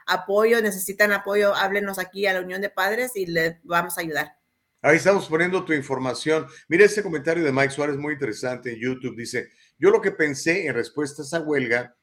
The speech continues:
Speaker 2: es que los padres también hagan una huelga y no manden a sus hijos a las escuelas exigiendo mejor educación y aprendizaje". Imagínate que los padres se organizaran y dijeran, "¿Sabes qué? Toda esta semana no los voy a mandar a la escuela".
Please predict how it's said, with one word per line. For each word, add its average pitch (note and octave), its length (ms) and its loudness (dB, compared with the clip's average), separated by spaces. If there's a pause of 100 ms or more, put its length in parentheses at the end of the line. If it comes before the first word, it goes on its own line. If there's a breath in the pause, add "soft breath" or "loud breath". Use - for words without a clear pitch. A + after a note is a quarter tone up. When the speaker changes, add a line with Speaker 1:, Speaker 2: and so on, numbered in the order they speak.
Speaker 2:
es C3 160 -6
que F3 80 -6
los C#3+ 160 -4
padres C#3+ 380 -4
también D3+ 360 -2
hagan E3 260 -2
una E3 180 -4
huelga D3+ 320 -2
y D3 40 -2
no D3+ 120 -8
manden D#3 320 -4
a A#2+ 80 -4
sus A#2 240 -14
hijos D#3+ 240 -8
a A#2+ 40 -4
las G#2+ 160 -8
escuelas D#3 460 -8
exigiendo D3 480 -8
mejor C3 280 -6
educación B2 600 -6 (260 soft breath)
y A#2+ 120 2
aprendizaje". A#2 840 0 (220)
Imagínate G#3 1000 4
que C#3 100 -4
los C#3 140 0
padres F3 300 -2
se E3 80 0
organizaran C#3 560 0
y D#3+ 60 2
dijeran, D#3 300 2
"¿Sabes G3 220 0
qué? G#3 120 0
Toda G#3+ 180 0
esta G#3 180 -2
semana E3+ 380 -6
no D#3+ 100 -6
los C#3+ 140 -8
voy C#3+ 160 -6
a B2+ 40 -6
mandar A#2 280 -4
a A#2 60 -6
la G#2+ 60 -6
escuela". G2 400 -10